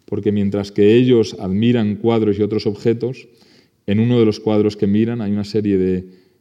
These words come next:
personas que en realidad son animales, que en vez de mirar obras de arte lo que están haciendo es destruyéndolas violentamente, una referencia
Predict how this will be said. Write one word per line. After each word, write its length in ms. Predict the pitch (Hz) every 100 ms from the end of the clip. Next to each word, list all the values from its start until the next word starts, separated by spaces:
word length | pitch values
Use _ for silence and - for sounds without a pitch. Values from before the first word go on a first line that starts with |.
| _ _
personas 480 | - 92 - 113 107
que 80 | 107
en 60 | 92
realidad 260 | 90 95
son 160 | - 107
animales, 540 | 101 98 104 113 131
que 120 | -
en 100 | 90
vez 80 | 95
de 60 | 107
mirar 260 | 101 101 104
obras 280 | 98 92
de 80 | 95
arte 180 | 98 107
lo 60 | 95
que 60 |
están 180 | - 98
haciendo 280 | 92 92 90
es 80 | 90
destruyéndolas 720 | 87 87 87 92 90 85 85
violentamente, 640 | 82 82 80 80 82 80
una 140 | 85
referencia 560 | 82 80 85 87 90